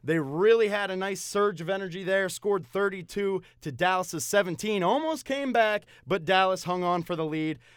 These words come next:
Uh, pretty good game there from something that I really didn't expect, uh, to be a marquee matchup.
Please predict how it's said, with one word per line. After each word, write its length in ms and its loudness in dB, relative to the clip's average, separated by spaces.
Uh, 260 0
pretty 220 -2
good 260 0
game 300 0
there 260 2
from 220 -6
something 320 -6
that 100 -4
I 120 -2
really 320 -6
didn't 280 -6
expect, 640 -10
uh, 220 -4
to 100 -6
be 240 -2
a 80 -4
marquee 380 -4
matchup. 460 -10